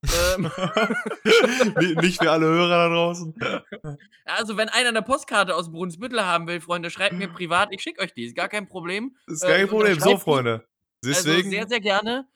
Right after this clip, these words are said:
Speaker 1: Meldet
Speaker 2: Wir können
Speaker 1: euch, wenn ihr eine haben will, äh, haben wollt, meldet euch. Die sechzig Cent pro Karte investiere ich.
Speaker 2: Die Leute,
Speaker 1: Ähm.
Speaker 2: äh, die bei Castbox sind, können da in den Kommentaren schreiben halt auch. Ansonsten sind wir zu finden auf Instagram, auf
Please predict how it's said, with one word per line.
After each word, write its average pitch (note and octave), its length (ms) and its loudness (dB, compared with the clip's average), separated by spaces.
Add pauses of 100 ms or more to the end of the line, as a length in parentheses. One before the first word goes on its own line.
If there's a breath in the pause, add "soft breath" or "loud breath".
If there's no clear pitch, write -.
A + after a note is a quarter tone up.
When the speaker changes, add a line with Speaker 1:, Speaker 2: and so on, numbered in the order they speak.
(260)
Speaker 1:
Meldet A#3 340 -6
Speaker 2:
Wir - 40 -12
können G3+ 240 4
Speaker 1:
euch, - 80 -16
wenn G#3+ 100 -4
ihr A3 140 -4
eine G3 240 -4
haben A3+ 320 -2
will, A#3 340 -8
äh, F3 60 -8
haben F#3 560 -4
wollt, A#3 320 -6 (240)
meldet A#3 380 -8
euch. A#3 340 -6 (300)
Die A#3 140 -6
sechzig A3+ 420 -12
Cent G3 260 -10
pro F#3+ 160 -14
Karte F#3 340 -6
investiere D#3+ 480 -10
ich. G#3 240 -12 (440)
Speaker 2:
Die D3 60 2
Leute, G#3 340 2
Speaker 1:
Ähm. F#3 200 2 (160)
Speaker 2:
äh, D#3+ 40 0
die D#3+ 100 0
bei C#3+ 100 2
Castbox G3+ 520 2
sind, G#3 200 -2
können D#3 160 -4
da D#3+ 120 0
in E3 60 -6
den E3 80 -10
Kommentaren E3 500 -4
schreiben F3 380 -4
halt D#3+ 140 -6
auch. E3 180 -2
Ansonsten D#3 380 -4
sind D3+ 120 -10
wir E3 120 -4
zu D#3+ 100 -10
finden E3 300 -8
auf C3+ 120 -8
Instagram, F3 720 -2
auf C3+ 280 -6